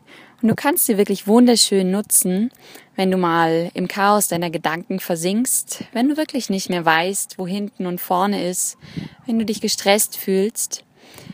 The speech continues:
Denn bei dieser Wechselatmung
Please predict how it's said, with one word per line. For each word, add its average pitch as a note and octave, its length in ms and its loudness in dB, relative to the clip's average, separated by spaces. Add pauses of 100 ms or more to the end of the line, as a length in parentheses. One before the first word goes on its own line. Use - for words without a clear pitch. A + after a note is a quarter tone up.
(600)
Denn F#3 320 4
bei F#3+ 100 0
dieser A#3 240 0
Wechselatmung E3 1120 4